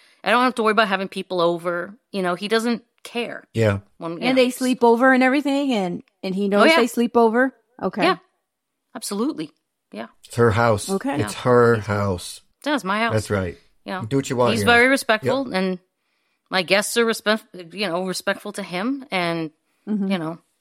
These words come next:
Speaker 1: uh, so I don't worry about telling my son what's going on in my love life because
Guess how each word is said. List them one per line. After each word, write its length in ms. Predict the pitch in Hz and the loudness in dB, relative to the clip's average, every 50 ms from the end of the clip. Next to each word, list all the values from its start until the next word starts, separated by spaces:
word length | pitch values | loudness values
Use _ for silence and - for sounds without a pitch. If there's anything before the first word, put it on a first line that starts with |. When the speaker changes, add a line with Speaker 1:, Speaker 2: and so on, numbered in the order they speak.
| _ _ _ - | _ _ _ -6
Speaker 1:
uh, 400 | 175 165 156 156 156 156 151 - | -4 -2 -2 -4 -6 -8 -12 -14
so 180 | _ - - 226 | _ -2 0 2
I 140 | 208 240 269 | 4 4 4
don't 180 | 330 349 277 | 4 4 4
worry 280 | 240 254 302 339 320 285 | 4 6 6 8 6 6
about 260 | 262 208 202 175 - | 6 4 2 2 2
telling 240 | - 214 202 208 196 | 0 0 0 0 0
my 140 | 185 180 170 | -2 -2 -2
son 220 | - 190 175 180 | 0 -2 -2 -2
what's 120 | 170 165 - | -4 -6 -6
going 160 | - 175 180 | -4 -2 0
on 60 | 180 | 0
in 60 | 175 170 | 0 0
my 80 | 165 | 0
love 160 | 165 175 185 202 | 0 0 -2 -2
life 180 | 240 254 247 | -2 -4 -4
because 300 | - 240 - 247 233 220 | -4 -4 -2 -2 -2 -2